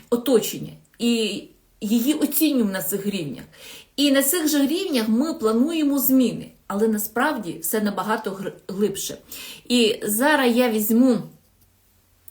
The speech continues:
е, ск-, напишіть, будь ласка, чи видно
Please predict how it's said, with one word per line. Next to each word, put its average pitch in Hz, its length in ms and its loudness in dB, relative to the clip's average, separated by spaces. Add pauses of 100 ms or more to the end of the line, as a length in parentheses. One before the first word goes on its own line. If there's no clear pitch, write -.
(680)
е, 208 40 -4
ск-, - 360 -4
напишіть, 240 340 -2
будь 247 100 -2
ласка, 240 260 2
чи 220 440 2
видно 214 760 -2